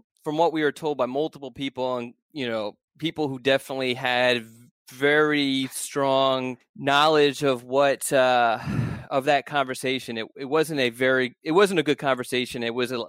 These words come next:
it was kind of like a beating down, a verbal beating down, which is just sad to, um, to learn, um, that a, that a grown man is doing this to a high school kid. I know it stinks. The kid was committed to you. I get it. I completely get it. Um, but it is what it is. And,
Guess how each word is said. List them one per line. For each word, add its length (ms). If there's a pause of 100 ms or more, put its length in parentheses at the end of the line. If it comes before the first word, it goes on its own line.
(100)
it 80
was 220 (100)
kind 160
of 80
like 140
a 60
beating 400
down, 220
a 40
verbal 320
beating 360
down, 320
which 180
is 160
just 220
sad 420 (600)
to, 440
um, 380 (340)
to 120
learn, 640 (180)
um, 480
that 140
a, 200
that 140
a 60
grown 280
man 160
is 100
doing 200
this 140
to 100
a 60
high 140
school 280
kid. 380 (120)
I 100
know 120
it 100
stinks. 600
The 80
kid 200
was 160
committed 480
to 100
you. 140
I 80
get 280
it. 200
I 120
completely 440
get 220
it. 120 (100)
Um, 400 (160)
but 160 (180)
it 120
is 160
what 120
it 80
is. 280
And, 240